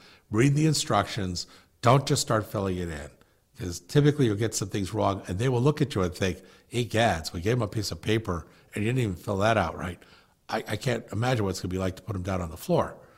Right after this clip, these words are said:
working. Write sentences in standard English. Don't use any kind of slang words or, you know,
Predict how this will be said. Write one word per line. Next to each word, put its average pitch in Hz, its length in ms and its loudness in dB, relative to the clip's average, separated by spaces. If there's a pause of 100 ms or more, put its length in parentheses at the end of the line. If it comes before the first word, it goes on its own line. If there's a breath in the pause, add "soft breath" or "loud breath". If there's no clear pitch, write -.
(260 soft breath)
working. 139 360 -2 (580 soft breath)
Write 147 220 6
sentences 101 840 -2
in 92 140 -6
standard 117 480 0
English. 85 460 -4 (200)
Don't 104 360 -4
use 117 400 0
any 104 200 -6
kind 107 240 -8
of 98 80 -6
slang 98 600 0
words 92 540 -4
or, 85 160 -10 (400 soft breath)
you 92 100 -8
know, 85 380 -10